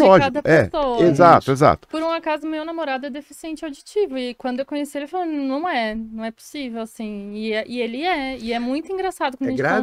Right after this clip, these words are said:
Speaker 1: conversa.
Speaker 3: É grave ou é parcial?
Speaker 1: É parcial,
Speaker 3: Tá.
Speaker 1: é de nascença, é genético, e aí ele, é muito engraçado, porque quando a gente foi conversando, ele falou assim, "A sua fonética é muito boa, porque eu entendo as vogais que você fala."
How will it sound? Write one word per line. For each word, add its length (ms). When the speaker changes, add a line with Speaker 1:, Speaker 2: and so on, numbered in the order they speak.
Speaker 1:
conversa. 540
Speaker 3:
É 60
grave 340
ou 120
é 120
parcial? 420
Speaker 1:
É 140
parcial, 800
Speaker 3:
Tá. 140
Speaker 1:
é 100
de 160
nascença, 480
é 20
genético, 880
e 220
aí 220
ele, 300
é 40
muito 260
engraçado, 460
porque 180
quando 160
a 40
gente 200
foi 120
conversando, 400
ele 80
falou 180
assim, 40
"A 140
sua 300
fonética 500
é 40
muito 280
boa, 420
porque 280
eu 60
entendo 480
as 100
vogais 580
que 140
você 260
fala." 520